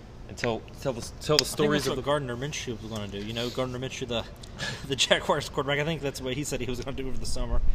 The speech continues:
Speaker 1: Yeah.
Speaker 2: I don't know if he's doing it 'cause
Speaker 1: He
Speaker 2: of
Speaker 1: bought
Speaker 2: the
Speaker 1: that camper.
Speaker 2: coronavirus.
Speaker 1: He bought that camper.
Speaker 2: Yeah.
Speaker 1: Yeah. I wanna tell people stories. It's a beautiful thing, and I think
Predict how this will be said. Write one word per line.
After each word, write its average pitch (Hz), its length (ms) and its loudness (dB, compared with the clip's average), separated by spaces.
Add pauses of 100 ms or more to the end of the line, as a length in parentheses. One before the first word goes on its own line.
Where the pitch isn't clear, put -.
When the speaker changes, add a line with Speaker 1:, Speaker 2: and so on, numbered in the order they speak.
Speaker 1:
Yeah. 127 180 10
Speaker 2:
I 147 100 12
don't 170 120 10
know 175 80 6
if - 80 2
he's 143 120 6
doing 143 220 8
it 143 40 12
'cause - 80 10
Speaker 1:
He 147 60 10
Speaker 2:
of 139 40 12
Speaker 1:
bought 156 160 10
Speaker 2:
the 151 80 6
Speaker 1:
that 151 100 8
camper. 127 300 6
Speaker 2:
coronavirus. - 80 4
Speaker 1:
He 143 60 4
bought 160 160 6
that - 120 6
camper. 117 300 6
Speaker 2:
Yeah. 127 280 2
Speaker 1:
Yeah. 113 180 6 (1080)
I - 40 10
wanna 175 120 10
tell - 160 12
people - 180 10
stories. - 600 12 (1040)
It's 110 140 2
a 107 40 6
beautiful 139 280 2
thing, 135 160 2
and 127 80 0
I - 20 -2
think 127 200 2